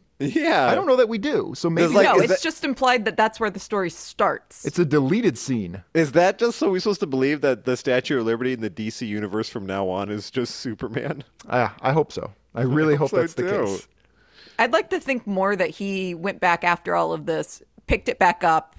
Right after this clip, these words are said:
Speaker 3: removed his statue, and that he just has a giant-ass statue of himself now.
Speaker 1: Right? He puts
Speaker 3: In
Speaker 1: it in the Batcave next to the penny.
Speaker 3: Next, yeah, next to the T-Rex.
Speaker 1: What if he, like, put, made, like, a compromise and put the Statue of Liberty head back up, but replaced the head with the Superman head?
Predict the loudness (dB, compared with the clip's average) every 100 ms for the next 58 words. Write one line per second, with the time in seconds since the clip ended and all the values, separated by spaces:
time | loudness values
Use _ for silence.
0 | -6 -4 -4 -6 -6 -6 -6 -2 -2 -2
1 | -6 -6 -4 -4 -4 -4 -6 -6 -4 -6
2 | -6 -4 -2 0 0 -2 -6 -4 -4 -2
3 | -6 -6 -8 -6 -8 -6 -6 -6 -6 -8
4 | -16 _ -4 2 4 4 0 -4 0 0
5 | 2 2 2 4 2 2 0 -2 -2 -6
6 | -14 _ _ _ -4 -4 -2 -6 -6 -2
7 | -2 -2 -2 0 0 -4 _ 0 2 2
8 | -2 -4 -6 -6 -4 -2 0 -2 -6 -16
9 | -18 -20 _ _ _ 2 4 4 2 2
10 | 0 0 4 4 4 0 2 2 2 -2
11 | 0 0 -2 -6 -4 -4 -4 -4 -2 -2
12 | -2 -4 -2 -2 -2 0 -2 0 -2 -2
13 | -4 -2 -4 -6 -6 -6 -6 -6 -6 -2
14 | -2 -2 -6 -10 -10 -12 -12 -12 -16 -14
15 | -16 -18